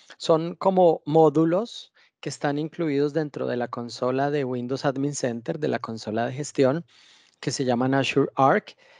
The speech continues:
y Azure Auto Manage. Vamos a hablar de ellos, son gratuitos, son de Azure, pero están diseñados para traer beneficios y nuevas funcionalidades a nuestro Windows Server.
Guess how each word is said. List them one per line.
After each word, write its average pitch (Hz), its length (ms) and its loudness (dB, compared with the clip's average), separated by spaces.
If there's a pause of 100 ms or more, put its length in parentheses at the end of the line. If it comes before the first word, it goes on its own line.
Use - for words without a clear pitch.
(180)
y 139 140 -2
Azure 143 500 2
Auto 131 320 -2
Manage. 120 500 -4
Vamos 127 300 -2
a 147 40 2
hablar 120 280 -2
de 147 180 6
ellos, 175 260 2
son 123 140 -2
gratuitos, 127 800 -2 (420)
son 165 380 4
de 175 140 6
Azure, 165 380 0
pero 131 240 -4
están 151 420 -6
diseñados 143 1120 -2 (340)
para 135 240 0
traer 127 360 -2
beneficios 139 840 -4
y 139 140 -2
nuevas 156 440 0
funcionalidades 117 1080 -4 (380)
a 143 320 2
nuestro 127 440 -4
Windows 113 400 -6
Server. - 520 -10